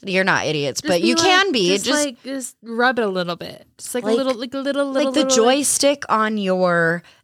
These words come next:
Speaker 1: Xbox controller.
Speaker 2: Yeah, you don't need a lot of pressure. Just needs a little,
Speaker 1: Yeah, I
Speaker 2: you know,
Speaker 1: know.
Speaker 2: is the more stimulation,
Speaker 1: You
Speaker 2: the
Speaker 1: don't
Speaker 2: better.
Speaker 1: want a lot of pressure 'cause then you're pushing a totally different action. You're fucking yourself up. So don't fuck yourself up. Just gently.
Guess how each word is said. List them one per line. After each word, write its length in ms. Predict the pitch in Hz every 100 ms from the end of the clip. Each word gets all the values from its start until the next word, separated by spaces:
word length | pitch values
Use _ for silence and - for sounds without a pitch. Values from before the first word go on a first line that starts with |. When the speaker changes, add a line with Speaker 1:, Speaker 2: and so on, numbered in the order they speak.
| -
Speaker 1:
Xbox 720 | 185 175 - - 156 107 - -
controller. 640 | 180 160 - 143 120 104
Speaker 2:
Yeah, 140 | 320 220
you 80 | 208
don't 140 | 220
need 140 | 240
a 40 | 233
lot 200 | 208 233
of 100 | 240
pressure. 560 | 196 190 202 202 254
Just 260 | 226 208 -
needs 200 | 214 208
a 20 |
little, 460 | 214 214 208 208 202
Speaker 1:
Yeah, 80 | 208
I 80 |
Speaker 2:
you 100 | 214 196
know, 140 | 196
Speaker 1:
know. 80 | 185
Speaker 2:
is 140 | 233 214
the 140 | 202 -
more 200 | 247 277
stimulation, 680 | - 320 294 226 180 180 196
Speaker 1:
You 60 | 240
Speaker 2:
the 60 |
Speaker 1:
don't 140 | 302 294
Speaker 2:
better. 140 | 185
Speaker 1:
want 360 | 190 208 269 -
a 40 |
lot 220 | 220 196 180
of 80 |
pressure 280 | - 180 180
'cause 200 | 175 180
then 180 | 190 202
you're 100 | 185
pushing 360 | - 190 180 180
a 60 |
totally 420 | 170 190 180 170 165
different 340 | 160 175 -
action. 460 | 185 - - 185 92
You're 100 | -
fucking 400 | - - - 87
yourself 460 | - - - -
up. 180 | - -
So 280 | - 160 151
don't 220 | 208 226
fuck 360 | - - 214 -
yourself 380 | 170 - 131 -
up. 180 | 113 -
Just 240 | - -
gently. 240 | - -